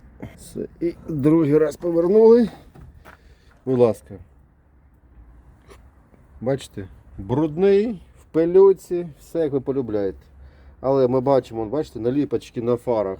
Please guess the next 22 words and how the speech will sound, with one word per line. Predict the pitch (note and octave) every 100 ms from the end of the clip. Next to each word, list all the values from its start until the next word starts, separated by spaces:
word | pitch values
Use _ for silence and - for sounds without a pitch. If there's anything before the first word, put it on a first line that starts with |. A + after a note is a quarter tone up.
| -
рідненькі. | A#2+ A2+ G2+ A2+ C#3+ D#3 F3 E3+ -
Вон | A2 G2
вони | G2
там | F2 F#2+
виглядають, | G2 G2+ F#2+ G2+ A2+ D#3 -
якщо | C3 - C3+
побачите. | C3 B2+ C#3 C3 C#3+ D3 C3+ - _ _ - - - - - - _
Підкапотка | C#3+ C#3 - D3+ D3+ D3+ - A#2 G#2+ F2 _
чистенька, | B2+ - - E3 E3+ D#3 D3+
все | B2+ C3+
фордівське. | A#2+ A2+ G#2+ A2 F3 D#3+ - D#3+ E3 - - - - - -
Ось | F3 G#3+
він, | D3+ C3 B2
один | B2 D3+ F3
і | C#3+
шість. | - D#3+ F#3 - - - - - - - -
Звичайний | G#2+ A2 C#3+ - - - C#3+
двигунчик. | A#2 C3+ C3 E3 F#3+ F3 F#3 F3+ - _
Не | G#2+
забувайте | G#2 A2 A2 A2 G#2
отак | G#2 E3+ E3
робити. | D#3+ D3+ D#3+